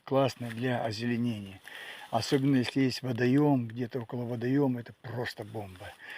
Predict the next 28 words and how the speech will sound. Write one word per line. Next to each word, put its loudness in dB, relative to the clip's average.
Зараз -4
еще -2
покажу -6
с -6
другой 2
стороны, -6
куда -8
она -6
распространилась. -10
Вот -4
она -6
у -6
меня -8
там, -6
за -4
березой 4
ю-, 0
юнги. -2
Пос-, -6
э, -2
растет -4
именно -4
та 2
посадка, -6
которую -8
я -6
когда-то -8
сажал. -8